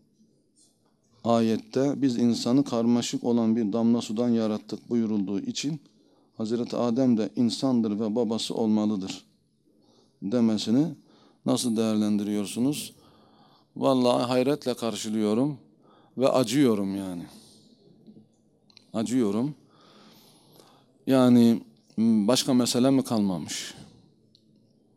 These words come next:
Yani bunun sırası mıdır? Gördüğüm kadarıyla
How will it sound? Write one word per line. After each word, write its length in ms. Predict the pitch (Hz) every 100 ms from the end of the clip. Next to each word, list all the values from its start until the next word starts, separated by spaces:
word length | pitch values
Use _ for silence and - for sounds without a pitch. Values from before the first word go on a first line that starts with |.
| _ _ _ _ _ _ _ _ _ _ _ _ _ _ _ _ _ _ _ _ _ _ _ _ _ _ _ -
Yani 240 | 85 110
bunun 220 | 131 147
sırası 480 | 139 - 117 107 135
mıdır? 580 | 135 104 92 - - - - _ _ _ _ _ _ _ _ _ _ _ _ _ _ _ _ _ _ _ _ _ _ _ - -
Gördüğüm 520 | 123 131 123 151 151
kadarıyla 680 | 135 127 131 147 131 135